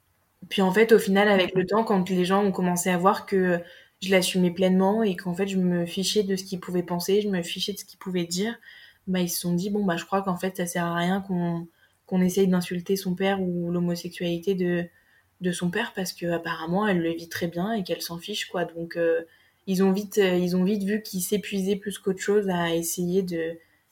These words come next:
Speaker 1: d'attiser de la haine ou de la colère alors qu'il n'y avait pas lieu d'être, quoi.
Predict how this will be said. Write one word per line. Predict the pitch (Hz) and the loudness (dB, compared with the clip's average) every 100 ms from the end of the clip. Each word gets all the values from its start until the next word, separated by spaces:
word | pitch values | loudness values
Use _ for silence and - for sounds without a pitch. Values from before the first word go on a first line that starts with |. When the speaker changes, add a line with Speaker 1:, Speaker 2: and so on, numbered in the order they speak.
| _ | _
Speaker 1:
d'attiser | 185 180 180 190 190 | 0 0 0 -2 2
de | 190 | 2
la | 185 180 | 2 2
haine | 180 202 | 2 2
ou | 185 | 0
de | |
la | 175 170 | 0 -2
colère | 180 175 190 196 | -2 -2 0 -2
alors | 170 165 - | -4 -6 -12
qu'il | 170 170 165 175 180 180 | -10 -10 -10 -14 -16 -8
n'y | |
avait | 170 170 | -6 -6
pas | 170 | -6
lieu | 165 165 - | -8 -8 -12
d'être, | 170 - - | -12 -16 -20
quoi. | - | -20